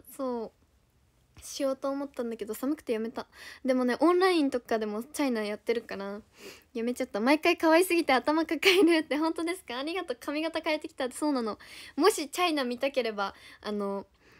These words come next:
オンラインへお願いします。<laughs> オンラインで、はい、チャイナやります。ハートたくさんありがとうございます。チャイナだって半袖だよ。<laughs> このクソ寒い中、半袖を着ろというのですか？ちょっと。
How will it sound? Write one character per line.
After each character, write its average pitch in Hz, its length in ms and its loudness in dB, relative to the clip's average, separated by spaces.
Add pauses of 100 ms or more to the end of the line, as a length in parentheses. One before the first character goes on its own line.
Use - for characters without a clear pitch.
(160)
オ 269 140 4
ン 302 60 6
ラ 311 120 8
イ 262 180 4
ン 214 80 -2
へ 196 240 -6
お 214 80 -4
願 202 260 0
い 247 60 -4
し - 80 -8
ま 214 160 -6
す。 - 80 -16 (440)
<laughs> - 360 -6
オ 294 140 2
ン 330 60 2
ラ 339 100 4
イ 320 100 2
ン 247 140 0
で、 202 200 -4 (260)
は 214 260 -4
い、 - 100 -12 (240)
チ - 120 -6
ャ 254 40 -2
イ 240 60 -2
ナ 214 80 -4
や 208 100 -4
り 208 100 -6
ま 208 140 -6
す。 233 100 -12
ハ 277 200 0
ー 330 40 -2
ト 339 120 -4
た 339 120 -2
く 349 100 -8
さ 349 160 -4
ん - 20 0
あ 339 40 0
り 349 120 -4
が 370 120 -2
と 339 120 -4
う - 20 -4
ご 302 80 -2
ざ 320 100 -4
い 330 60 -2
ま 330 160 -4
す。 240 320 -8 (360)
チ 381 100 0
ャ - 20 4
イ 370 60 2
ナ 294 100 2
だ 262 100 2
っ 277 80 -4
て 247 60 0
半 330 220 0
袖 339 200 0
だ 320 80 2
よ。 320 220 2 (480)
<laughs> - 560 -6
こ 330 100 2
の 339 120 6
ク - 80 -8
ソ 370 160 2
寒 359 260 6
い 359 60 6
中、 277 240 2
半 302 180 4
袖 339 220 2
を 370 80 6
着 349 120 0
ろ 339 140 2
と 311 80 2
い 262 140 4
う - 20 2
の 208 140 0
で 233 80 -2
す - 80 -14
か？ 202 260 -6 (640)
ち - 100 -4
ょ 208 40 0
っ - 20 -12
と。 196 300 -6